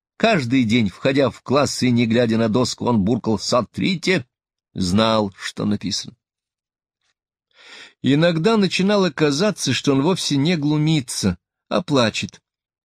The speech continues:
Глумящийся вид — просто маска несчастного человека, как маска героя Гюго.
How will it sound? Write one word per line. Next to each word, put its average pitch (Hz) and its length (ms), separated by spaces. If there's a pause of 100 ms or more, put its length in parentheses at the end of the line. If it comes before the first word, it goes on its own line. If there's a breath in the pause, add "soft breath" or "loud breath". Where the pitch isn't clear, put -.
Глумящийся 120 920
вид — 123 280
просто 127 480
маска 120 640
несчастного 101 880
человека, 98 720 (240)
как 104 220
маска 107 340
героя 104 420
Гюго. 95 680